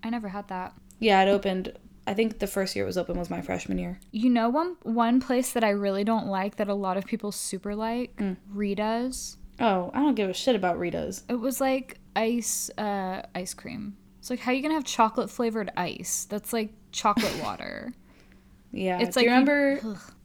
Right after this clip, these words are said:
Speaker 2: what was that place that had the custard?
Speaker 1: Uh, Sheridan's.
Speaker 2: Sheridan's.
Speaker 1: My best friend Sarah used to work there.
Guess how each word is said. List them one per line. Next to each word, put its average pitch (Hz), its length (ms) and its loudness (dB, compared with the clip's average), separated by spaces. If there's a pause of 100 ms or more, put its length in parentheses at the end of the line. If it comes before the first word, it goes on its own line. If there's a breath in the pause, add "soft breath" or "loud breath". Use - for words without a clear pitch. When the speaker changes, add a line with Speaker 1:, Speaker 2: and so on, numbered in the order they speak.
Speaker 2:
what 277 120 0
was 285 120 -2
that 294 160 0
place 254 280 2
that - 200 -2
had 220 160 0
the 202 40 -6
custard? 226 640 -2 (280)
Speaker 1:
Uh, 214 280 0
Sheridan's. 220 1080 -4 (300)
Speaker 2:
Sheridan's. 180 720 0
Speaker 1:
My 240 140 4
best 254 280 2
friend 247 440 0
Sarah 226 360 -2
used 202 220 -6
to - 80 -10
work - 260 -12
there. - 360 -10